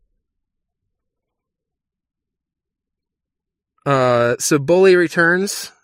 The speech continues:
um, reports all the news of Kjartan to Gudrun. Uh, she learns of Kjartan and Ingebjorg. Um, and basically, like, her,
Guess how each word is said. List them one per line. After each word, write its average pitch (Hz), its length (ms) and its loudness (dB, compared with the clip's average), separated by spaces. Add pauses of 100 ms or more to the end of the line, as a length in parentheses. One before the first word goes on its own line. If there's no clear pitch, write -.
(200)
um, 123 720 -2 (760)
reports 160 400 0
all 165 120 -2
the 147 100 0
news 135 340 -4
of 127 140 -10
Kjartan 131 320 -4
to 123 80 -6
Gudrun. 135 600 -6 (380)
Uh, 127 340 0
she 147 180 -4
learns 135 240 -2
of 131 100 -6
Kjartan 131 300 -4
and 127 140 -4
Ingebjorg. 127 600 -4 (420)
Um, 113 680 -2 (480)
and 120 840 -2 (1800)
basically, 170 580 2
like, 135 320 0
her, 160 180 0